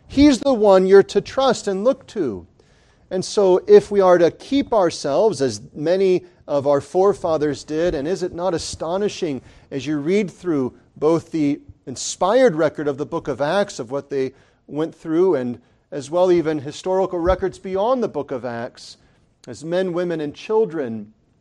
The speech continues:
were brutally separated one from another and beaten and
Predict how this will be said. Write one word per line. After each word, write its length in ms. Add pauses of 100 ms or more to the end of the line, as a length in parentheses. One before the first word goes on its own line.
(420)
were 120
brutally 760 (480)
separated 720
one 280
from 220
another 400
and 240
beaten 360
and 260